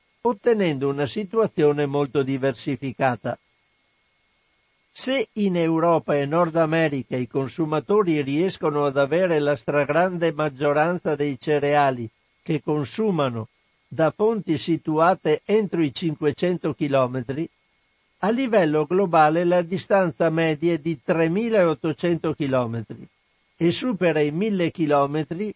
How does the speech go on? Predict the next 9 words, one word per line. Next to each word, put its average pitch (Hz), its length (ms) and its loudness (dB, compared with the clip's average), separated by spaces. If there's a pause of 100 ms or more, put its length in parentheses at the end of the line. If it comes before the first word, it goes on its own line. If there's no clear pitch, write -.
per 190 220 -2
una 202 260 0
percentuale 165 960 0
di 143 140 -4
popolazione 151 1080 0 (300)
che 247 160 -2
varia 156 420 2
dal 147 220 0
ventisei 160 880 0